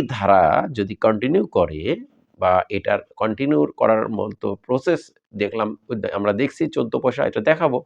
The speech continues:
আপনাদেরকে। তাহলে সেকেন্ড কোয়ার্টারে যদি এই চোদ্দ পয়সার থেকে কিছু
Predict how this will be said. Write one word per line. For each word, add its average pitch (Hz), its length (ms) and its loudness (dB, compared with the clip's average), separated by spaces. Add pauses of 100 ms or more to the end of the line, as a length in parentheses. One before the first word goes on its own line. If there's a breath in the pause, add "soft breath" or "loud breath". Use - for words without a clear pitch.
(540 soft breath)
আপনাদেরকে। 117 300 0
তাহলে 143 420 2 (360 soft breath)
সেকেন্ড 180 380 2
কোয়ার্টারে 180 480 6
যদি 147 280 4 (240)
এই 127 140 -2
চোদ্দ 139 320 0
পয়সার 147 360 4 (240)
থেকে 127 200 0
কিছু 131 260 -4